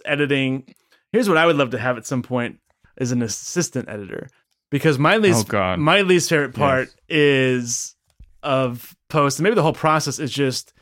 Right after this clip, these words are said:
Speaker 1: syncing the takes and organizing every, everything, like, you know, the timelines and lopping off the heads and the tail, just basically organizing all of it,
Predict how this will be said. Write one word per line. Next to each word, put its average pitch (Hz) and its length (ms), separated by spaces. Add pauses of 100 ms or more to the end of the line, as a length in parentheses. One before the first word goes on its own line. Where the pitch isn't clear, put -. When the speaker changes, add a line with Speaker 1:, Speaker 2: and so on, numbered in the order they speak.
(140)
Speaker 1:
syncing 170 500
the 147 80
takes - 800
and 135 400
organizing 139 560
every, 131 220
everything, 135 560
like, 131 200
you 139 60
know, 120 100
the 117 80
timelines 131 800
and 117 120
lopping 127 280
off 120 140
the 123 80
heads 123 260
and 117 100
the 110 40
tail, 127 320
just 170 280
basically 214 280
organizing 127 680
all 110 220
of - 80
it, - 180